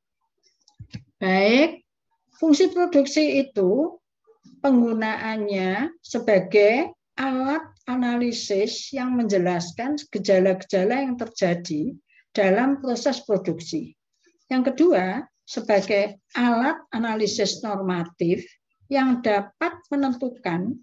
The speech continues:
keadaan terbaik untuk memaksimalkan keuntungan. Ya, itu fungsi produksi.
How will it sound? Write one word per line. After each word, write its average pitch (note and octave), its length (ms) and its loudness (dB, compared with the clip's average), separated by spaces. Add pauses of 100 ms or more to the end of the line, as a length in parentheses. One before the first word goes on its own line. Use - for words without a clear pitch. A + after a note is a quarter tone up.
(100)
keadaan G#3 480 -2
terbaik F#3+ 720 0 (240)
untuk C#4+ 560 0
memaksimalkan C4 1400 -2 (240)
keuntungan. F#3+ 800 -4 (1040)
Ya, G3+ 320 -4 (320)
itu C#4 240 -4
fungsi G#3+ 400 -2
produksi. F3 880 -4